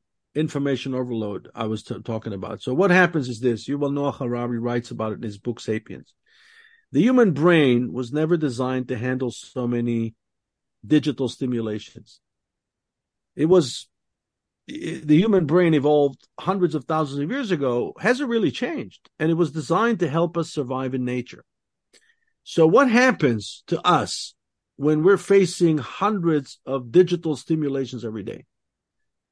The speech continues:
First of all, we are overwhelmed. When we are overwhelmed, the level of anxiety goes up, and you see that in the number of suicides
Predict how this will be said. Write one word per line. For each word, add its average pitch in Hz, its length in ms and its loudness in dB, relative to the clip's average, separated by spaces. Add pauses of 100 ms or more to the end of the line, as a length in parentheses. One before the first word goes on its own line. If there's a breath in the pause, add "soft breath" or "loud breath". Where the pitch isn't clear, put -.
First 185 200 2
of 180 120 6
all, 143 300 4 (680)
we 147 160 0
are 147 80 2
overwhelmed. 165 840 2 (180)
When 139 200 -2
we 175 100 2
are 214 140 0
overwhelmed, 175 800 -2 (380)
the 135 120 -4
level 170 320 2
of 147 80 2
anxiety 151 600 -4
goes 107 280 -8
up, 117 220 -4
and 127 140 -2
you 123 80 0
see 180 300 -2
that 127 420 -2
in 127 100 -8
the 120 80 -4
number 131 320 -2
of 110 100 -2
suicides 180 760 -2